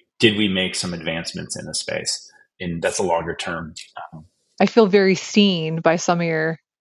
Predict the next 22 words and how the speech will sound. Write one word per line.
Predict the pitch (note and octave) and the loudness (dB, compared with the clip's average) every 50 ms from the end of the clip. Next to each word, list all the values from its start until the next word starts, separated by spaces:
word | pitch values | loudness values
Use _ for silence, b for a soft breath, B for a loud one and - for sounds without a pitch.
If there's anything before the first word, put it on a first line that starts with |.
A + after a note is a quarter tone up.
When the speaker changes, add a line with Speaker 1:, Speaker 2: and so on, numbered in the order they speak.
| _ _ _ | _ _ _
Speaker 2:
comments | - - - G#3+ F#3+ F#3+ F#3 F3+ F3 - - | -10 0 2 4 4 4 4 0 0 0 0
about, | F#3 E3+ E3 D#3+ E3 D#3+ D#3 D#3 D#3 - | 2 4 4 4 6 4 4 2 2 0
like, | E3+ F3 E3 D#3+ - | 0 -2 -2 -2 -4
kind | - - F3 | -4 -4 -2
of | D#3+ D#3+ | 0 0
the | E3 | -2
struggles | D#3+ - - F3+ E3 E3 E3+ D#3+ D#3+ | -2 0 0 2 2 2 0 0 0
or | D#3+ | 0
the | D#3 | -2
challenges | D3+ - - E3 E3+ F3 F3 E3+ D#3+ D#3+ D#3+ D#3 D#3 D#3+ D#3 D#3+ - - - - _ | -2 -2 0 0 2 2 0 0 2 4 4 4 4 2 2 0 -6 -12 -20 -8 _
the | - | 2
acquisition | D#3+ D#3 E3 - E3+ D#3+ D#3+ - F3+ F3 | 2 2 2 -2 -6 -6 -4 -2 -4 -2
community | - G3 F#3 F3+ F3+ F#3 | 0 0 2 4 4 2
is | F#3 F3+ | 2 2
facing | - F3+ F3 F#3 F3+ G3 G3 G3 G3+ G3 | 0 0 0 2 0 0 0 0 0 0
and | - E3+ E3 D#3+ | -2 -4 -4 0
going | D#3 D#3+ D#3 E3+ F3 | 0 0 0 0 -2
to | - F#3+ | -4 -2
fa-, | - - F3+ F3+ - | 0 0 0 0 0
continue | - - F#3 F3 - G3+ G#3+ G3+ E3+ | 0 -2 0 2 4 4 4 4 4
to | D3+ D#3+ | 2 2
face. | - - D#3 D3 D3+ D#3 - - - | 0 2 2 2 2 0 -2 -6 -18